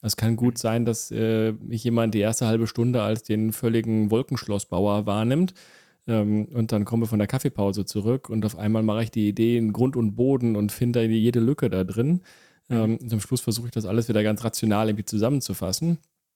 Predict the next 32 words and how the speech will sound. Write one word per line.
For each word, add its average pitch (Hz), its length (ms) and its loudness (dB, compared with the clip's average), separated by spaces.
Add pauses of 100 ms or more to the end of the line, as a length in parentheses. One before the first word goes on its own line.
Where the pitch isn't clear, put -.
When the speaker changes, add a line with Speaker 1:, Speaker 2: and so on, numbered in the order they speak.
(440)
Speaker 1:
Ich 120 80 0
habe 120 120 2
das 113 140 2
Gefühl, 120 280 2
ich 117 140 -4
versuche 117 420 0
die 113 100 4
Rolle 117 280 6
einzunehmen, 113 500 2
die 110 80 0
gerade 107 320 0
irgendwie 107 200 0
nicht 120 280 -2
repräsentiert 110 760 -2
ist, - 260 -4
die 117 60 0
jemand 104 240 0
anders, 110 460 0 (500)
ähm, 104 340 2
vielleicht 98 200 -2
einnehmen 95 340 2
könnte. 139 400 0
Wenn 104 140 2
sie 101 60 -6
nicht 98 140 -6
da 101 180 0
ist, 127 120 -4
dann 107 100 0
mache 98 200 -4
ich 123 80 -14
das 156 240 -4
halt. 202 260 0